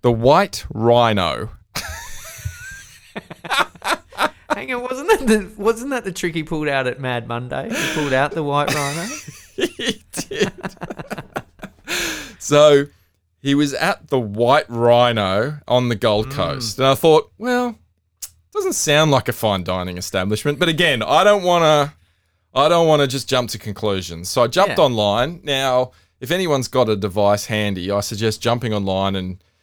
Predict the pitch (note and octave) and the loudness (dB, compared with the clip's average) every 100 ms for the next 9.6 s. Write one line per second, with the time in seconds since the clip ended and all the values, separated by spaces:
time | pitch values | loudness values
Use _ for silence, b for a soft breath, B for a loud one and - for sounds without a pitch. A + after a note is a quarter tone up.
0 | _ _ _ C3 A#2+ A2 G#2 F#2+ F2+ G2+ | _ _ _ 0 0 0 -2 -4 -6 2
1 | A2+ A#2 G2+ G2+ G#2+ G#2 F#2 F#2+ A#2 G#2+ | 2 2 0 2 4 2 2 0 0 0
2 | C3+ B2+ A2+ A2 - - A2 F#2+ - G#2 | 0 0 0 -2 -2 -2 -2 -2 0 2
3 | G#2 F#2+ E2 F2+ - - _ _ _ _ | 4 2 -2 -4 -8 -14 _ _ _ _
4 | _ C3 C3 C3 B2+ A#2+ - _ _ _ | _ -2 2 4 4 2 -4 _ _ _
5 | _ _ _ _ _ C3 D#3 A3+ C3+ C3+ | _ _ _ _ _ 0 4 4 6 4
6 | C#3 B2+ G#2+ G#2+ F3+ G3 - C3 A#2+ D#3 | 6 4 2 2 2 -2 -4 -2 0 0
7 | - G2+ F#2 - _ _ _ A2 A#2 - | -2 -4 -4 -6 _ _ _ -4 -4 -4
8 | - B2+ A#2+ A#2 G#2 G2 G#2+ B2+ - A2 | 0 0 0 -2 -2 -2 -4 -8 -8 -6
9 | - G#2 F#2+ F#2+ - | -4 0 2 0 -4